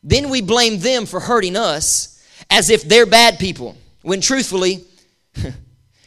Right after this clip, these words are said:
maybe we put an expectation on them that that relationship was never meant to have.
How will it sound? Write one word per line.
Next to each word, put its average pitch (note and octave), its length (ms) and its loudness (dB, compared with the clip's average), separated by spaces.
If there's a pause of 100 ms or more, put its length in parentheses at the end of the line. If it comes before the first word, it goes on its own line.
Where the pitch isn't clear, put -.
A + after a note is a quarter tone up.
(120)
maybe G#3+ 260 -2
we G#3 140 -6
put G3+ 160 -4
an G3 80 -4
expectation F#3 640 -2
on D3 100 -6
them D3 160 -8
that C#3 320 -10
that C#3+ 180 -4
relationship D3 480 -6
was A#2 140 -12
never C3 160 -12
meant B2 180 -16
to B2 60 -14
have. A#2 320 -16